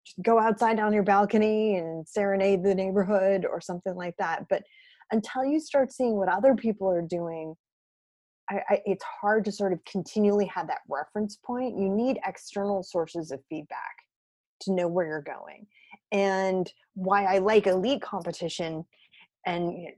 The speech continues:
good competition is because when you see those external reference points, they inspire you to do more,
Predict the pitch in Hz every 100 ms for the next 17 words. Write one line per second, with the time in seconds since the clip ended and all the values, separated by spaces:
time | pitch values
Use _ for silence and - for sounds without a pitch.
0 | 220 160 226 214 - 180 - 175 165 170
1 | 165 175 160 - 180 - 160 156 - -
2 | 190 175 160 - 202 185 170 160 143 -
3 | 156 156 151 143 - 151 - 160 147 -
4 | - 156 147 - - 170 165 156 156 147
5 | 165 156 151 143 147 - -